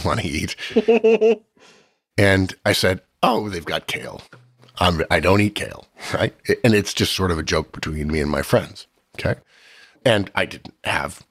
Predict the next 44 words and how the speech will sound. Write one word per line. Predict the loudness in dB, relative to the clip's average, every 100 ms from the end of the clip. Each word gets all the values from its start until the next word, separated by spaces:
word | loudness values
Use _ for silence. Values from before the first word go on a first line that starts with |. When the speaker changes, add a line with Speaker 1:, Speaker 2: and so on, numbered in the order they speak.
| _
Speaker 1:
the | -4
kale | -2 0 0
salad. | 0 0 -2 -8 -14 -6
I |
had | -4 -4
something | -6 -6 0
else. | 0 0 -6 -20 _ -20 -20 _ -4
I | -2
think | 0
a | -2
couple | 0 2 2
other | 2
people | 0 -2 -2
at | -2
the |
meal | 0 0 0 -4 0
ordered | 2 2 0
kale, | 0 2
but | 0 -2 0
that's | 0 2
fine. | 0 -2 -8 -6
I, | -4 -2
I | -2
don't | -2 0
care | 0 2
what | 0 -4
you | -4 0
eat, | 0 0 -4
and | -4 -4 -10 _
you | -2 2 2
shouldn't | 2 2 0
care | 0 2
what | 4 4
I | 2
eat. | -2 -10 -20 _ -20 -20 -20 _ _ _ _ _
A |
couple | -2 2 2
of |
weeks | 2 0 0
later, | 0 0 -2 -6 _ _ _
I'm | 2 4
at | 4
another | 2 0
meal, | -2 -6 -12 -12